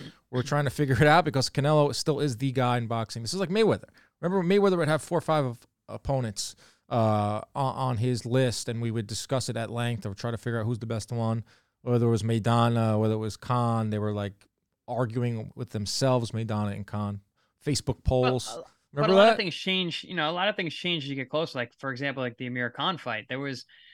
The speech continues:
Speaker 2: they, it was supposed to be Amir Khan until he fought me, and
Speaker 1: Yeah.
Speaker 2: then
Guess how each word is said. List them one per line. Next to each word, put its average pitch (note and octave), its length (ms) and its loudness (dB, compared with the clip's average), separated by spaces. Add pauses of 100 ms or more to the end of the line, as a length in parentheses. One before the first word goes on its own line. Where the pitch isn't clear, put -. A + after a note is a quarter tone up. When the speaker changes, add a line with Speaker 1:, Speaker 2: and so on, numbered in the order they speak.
(960)
Speaker 2:
they, D#3+ 380 -4
it F3 80 -4
was E3 120 -2
supposed G#3+ 260 -2
to G3+ 60 0
be - 40 2
Amir F3 240 0
Khan F3+ 220 -2
until E3 160 -6
he D#3 60 -4
fought E3 220 -4
me, F3+ 240 -6 (360)
and C#3 160 -6
Speaker 1:
Yeah. C#3+ 80 2
Speaker 2:
then C#3 360 -2